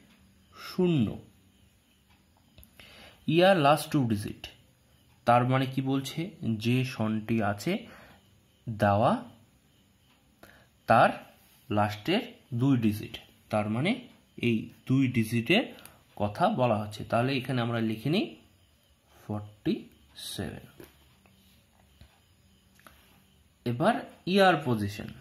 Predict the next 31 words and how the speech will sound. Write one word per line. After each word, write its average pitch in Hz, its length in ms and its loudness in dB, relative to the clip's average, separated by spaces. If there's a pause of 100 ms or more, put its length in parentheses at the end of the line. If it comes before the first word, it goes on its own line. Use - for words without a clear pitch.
(100)
ইয়ার 139 320 2
পজিশন 165 440 -2 (280)
তাহলে 127 360 0 (520)
নাইনটিন 147 760 0
ফর্টি 147 460 -2
সেভেন, 123 680 -2
এখানে 135 300 -2
আমরা 139 180 0
দেখব 131 320 -2
কার 139 300 0
মাঝে 113 460 0
আছে। - 480 -2 (560)
নাইনটিন 127 560 0
ফর্টি 127 480 -2
সেভেন, 107 380 -4
নাইনটিন 117 600 -4
ফর্টি 120 400 -4
সেভেন 123 920 -4 (440)
তাহলে 127 360 0
এর 117 240 2
মাঝে 98 320 -4
আছে। - 260 -14 (100)
উনিশশো 123 400 -2
সন 131 260 -4
থেকে 170 220 -8
উনিশশো 123 340 -2
নিরানব্বই 143 500 -2
সনের 123 340 -2
মধ্যে 107 320 -2
আছে 104 240 -4
কি? 190 320 -6